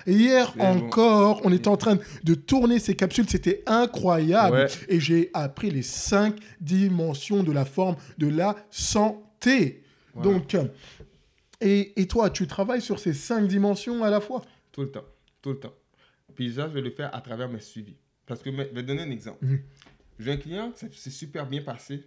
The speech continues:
Speaker 2: Son, son, son, son, son commençait bien. Ah, tout d'un coup, il arrive quelque chose. Là, tu te dis, « Mais qu'est-ce qui se passe ? » Là, tu lui poses des questions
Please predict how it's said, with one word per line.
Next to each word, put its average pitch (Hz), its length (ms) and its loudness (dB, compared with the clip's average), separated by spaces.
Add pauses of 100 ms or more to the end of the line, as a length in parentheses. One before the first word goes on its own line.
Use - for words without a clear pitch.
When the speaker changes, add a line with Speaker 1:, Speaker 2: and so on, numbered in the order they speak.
(140)
Speaker 2:
Son, 120 220 -14
son, 123 260 -16
son, 123 100 -16
son, 123 200 -14
son 139 140 -16
commençait 123 380 -12
bien. 139 220 -14
Ah, 185 220 -14
tout 175 80 -14
d'un 156 120 -14
coup, 196 100 -14
il 175 60 -10
arrive 135 160 -8
quelque 139 180 -18
chose. - 260 -20 (520)
Là, 190 80 -14
tu - 120 -20
te 104 60 -20
dis, « 117 80 -14
Mais 107 100 -12
qu'est-ce 139 200 -14
qui 135 100 -20
se - 60 -20
passe ? » - 400 -20 (540)
Là, 123 80 -14
tu 139 140 -14
lui 113 60 -16
poses 131 140 -12
des 117 100 -12
questions 123 460 -16